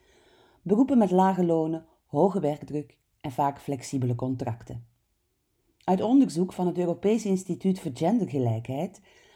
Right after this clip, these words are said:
blijkt dat een kwart van de vrouwelijke werknemers in de E U een onzekere baan heeft. Het zijn sectoren die de afgelopen maanden lange tijd stil lagen en economisch erg onzekere tijden beleven.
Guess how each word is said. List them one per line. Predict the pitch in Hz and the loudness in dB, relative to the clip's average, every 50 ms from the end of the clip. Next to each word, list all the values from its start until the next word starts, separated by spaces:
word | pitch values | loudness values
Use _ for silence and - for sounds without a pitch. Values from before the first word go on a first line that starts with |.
| _ _ - | _ _ 0
blijkt | 160 190 202 214 226 226 | 4 6 6 6 4 2
dat | - 190 | -2 -2
een | 180 175 170 | -2 -2 -2
kwart | - - 175 214 294 - - - | -2 -2 -2 -2 -2 -4 -6 -6
van | - 190 180 | -2 -2 -2
de | 165 | -2
vrouwelijke | 147 156 156 170 202 226 233 233 - 208 | 0 0 2 2 2 2 0 -2 -4 -4
werknemers | 175 170 170 - - 160 160 151 151 151 151 147 - - | -4 -4 -6 -6 -6 -4 -4 -2 -2 -4 -6 -8 -8 -6
in | - 156 147 | -4 -2 0
de | 139 | 0
E | 131 127 127 120 | 0 0 -2 -2
U | 123 160 175 185 185 - _ _ _ _ _ _ | -2 -2 -2 -4 -6 -8 _ _ _ _ _ _
een | - - 127 - | -8 -8 -6 -4
onzekere | - 180 190 196 185 170 165 151 151 - 143 139 | 0 0 2 2 2 0 -2 -4 -4 -6 -6 -6
baan | 131 120 117 113 110 110 | -6 -6 -6 -6 -6 -6
heeft. | 113 113 117 120 117 - _ _ _ _ _ _ _ _ _ _ _ _ _ _ _ _ | -8 -8 -8 -10 -12 -18 _ _ _ _ _ _ _ _ _ _ _ _ _ _ _ _
Het | - 165 - - | -12 -12 -6 -4
zijn | - 214 226 233 | -2 0 0 0
sectoren | 226 - 180 180 - 180 170 170 175 190 | -2 -2 -4 -4 -2 -2 0 0 0 0
die | 180 175 | 0 2
de | 165 175 | 2 2
afgelopen | - 165 - - - 180 156 151 - 160 151 | 2 0 -2 -4 -2 -2 -2 -2 -2 -4 -4
maanden | 151 143 143 147 147 143 143 135 - - _ _ _ - | -4 -4 -4 -4 -4 -6 -6 -8 -10 -18 _ _ _ -4
lange | - 160 190 220 247 233 | 0 2 2 2 2 2
tijd | - 190 175 175 - | 0 -2 -2 -4 -6
stil | - - - 165 156 | -8 -6 -2 -2 -2
lagen | 156 151 147 143 143 139 - 180 185 - _ _ _ _ _ _ | 0 -2 -4 -4 -8 -10 -12 -14 -14 -16 _ _ _ _ _ _
en | - 160 165 | -2 0 0
economisch | 160 143 - 151 151 160 160 156 151 151 143 - - | 2 2 0 0 0 0 0 0 0 -2 -4 -4 -2
erg | - 190 160 151 123 - | 0 0 0 0 -4 -6
onzekere | - 147 143 131 139 131 123 123 127 123 120 | -4 -4 -2 -2 -2 -4 -4 -4 -6 -8 -8
tijden | - 139 131 120 117 120 117 | -8 -6 -6 -4 -4 -4 -2
beleven. | 120 120 117 113 117 113 - - - | -2 -2 -2 -4 -6 -8 -12 -14 -20